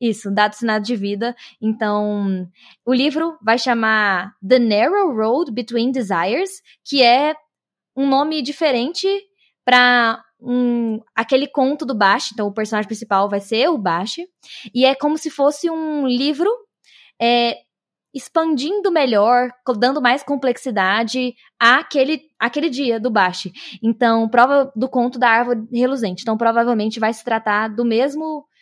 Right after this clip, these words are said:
talvez do mesmo dia, eu acho, pelo que eu entendi, assim. Depois, qualquer coisa, vocês me corrijam, gente. É,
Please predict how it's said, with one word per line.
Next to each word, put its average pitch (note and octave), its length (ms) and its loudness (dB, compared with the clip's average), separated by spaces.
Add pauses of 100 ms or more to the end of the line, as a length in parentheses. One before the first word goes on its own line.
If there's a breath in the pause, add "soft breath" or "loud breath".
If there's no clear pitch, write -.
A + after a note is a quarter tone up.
(160)
talvez C#4+ 400 2
do D4 100 -2
mesmo C4 300 -2
dia, G#3 260 -2
eu G3+ 120 0
acho, F3 260 -4
pelo G#3 220 -4
que A#3 80 -4
eu - 20 -2
entendi, A3 380 -4
assim. F3+ 320 -12 (680)
Depois, A#3 300 0
qualquer A#3 200 -2
coisa, A3+ 160 -2
vocês A#3 120 -2
me A#3 80 0
corrijam, A3+ 260 -2
gente. F3 220 -14 (400 loud breath)
É, A3 640 4